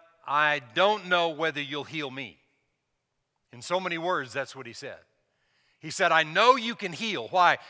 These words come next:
Because he had been healing. People's lives had been touched. He had probably heard testimonies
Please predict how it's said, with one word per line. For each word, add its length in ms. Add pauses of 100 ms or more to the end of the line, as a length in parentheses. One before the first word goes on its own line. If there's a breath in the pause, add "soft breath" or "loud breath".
(160 loud breath)
Because 340
he 100
had 140
been 140
healing. 340 (1600)
People's 340
lives 420
had 120
been 140
touched. 460
He 80
had 120
probably 340
heard 260
testimonies 680